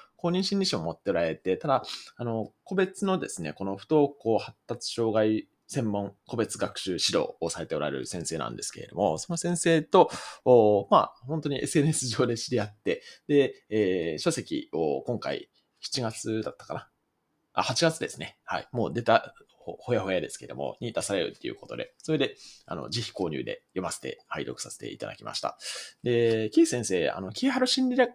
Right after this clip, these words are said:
心-、心理学ラジオ、ちょっと噛みましたね。キーハル心理学ラジオって、あの、ボイシーのトップパーソナリティのお一人の大石春さんとですね、あの、ポッドキャストをずっとやっておられて、なんか去年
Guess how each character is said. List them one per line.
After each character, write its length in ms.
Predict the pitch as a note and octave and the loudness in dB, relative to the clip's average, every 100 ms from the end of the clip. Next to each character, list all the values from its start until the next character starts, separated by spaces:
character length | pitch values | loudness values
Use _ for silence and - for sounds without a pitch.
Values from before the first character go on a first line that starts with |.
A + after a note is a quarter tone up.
| - | -4
心-、 400 | - G#3 G#3 G#3 | 0 2 2 0
心 420 | - - F3 F#3 F3+ | -4 -2 0 0 2
理 100 | F3 | 0
学 220 | F3+ E3+ | 2 6
ラ 100 | D#3+ | 6
ジ 100 | G#2 | 6
オ、 40 | |
ち 240 | - - - | -4 -14 -14
ょ 0 | |
っ 40 | |
と 60 | - | -14
噛 80 | |
み 60 | - | -8
ま 80 | - | -8
し 80 | - | -8
た 60 | |
ね。 120 | - - - | -12 -20 0
キ 140 | E3 | 2
ー 40 | C#3+ | 6
ハ 140 | C#3+ | 6
ル 140 | D#3+ - - - | 4 0 -12 -8
心 240 | - F3+ E3+ | 0 4 4
理 60 | |
学 200 | E3+ E3 | 4 10
ラ 120 | E3 | 10
ジ 80 | D3 | 10
オ 60 | E2+ | 4
っ 20 | |
て、 160 | - - | 0 -6
あ 100 | D#2+ | -4
の、 240 | F#2 F#2+ _ _ | -4 -4 _ _
ボ 100 | A3+ | 4
イ 40 | C#4+ | 4
シ 120 | G2 | 4
ー 20 | |
の 120 | D#2+ | -2
ト 120 | - A#2 | -4 -12
ッ 20 | |
プ 60 | _ | _
パ 120 | A#2 | 4
ー 20 | |
ソ 120 | A2+ A2 | 6 0
ナ 40 | |
リ 60 | G#2 | -2
テ 80 | |
ィ 60 | C#2 | -6
の 100 | B1+ | -4
お 40 | |
一 140 | C#2+ D2+ | -4 -6
人 100 | C#2 | -4
の 140 | A#1+ - | -6 0
大 140 | G3+ | 0
石 140 | A3+ - | 2 0
春 160 | E3+ | -2
さ 140 | B2 F#2 | 0 -2
ん 100 | B1+ | -2
と 100 | - | -8
で 100 | - | -8
す 100 | B1+ | -10
ね、 160 | - _ - | -12 _ -14
あ 100 | D#2+ | -12
の、 260 | C2+ C2 - _ _ _ | -10 -12 -14 _ _ _
ポ 120 | - | -2
ッ 20 | E3 | 0
ド 60 | |
キ 80 | C#4+ | 2
ャ 40 | |
ス 100 | B3+ | 0
ト 120 | - - | 0 -2
を 80 | |
ず 200 | - B2+ | 0 0
っ 40 | B2 | 0
と 160 | - | 2
や 120 | A2 G#2 | 2 2
っ 100 | - | 0
て 80 | |
お 40 | G#2 | 4
ら 120 | F2+ | 4
れ 80 | C#2 | 4
て、 340 | - C2+ - _ _ _ _ - _ - | 0 -4 -4 _ _ _ _ -20 _ -4
な 80 | |
ん 40 | D3+ | 0
か 140 | C#3 _ | 0 _
去 120 | - E4 | -2 0
年 220 | A#3 | 0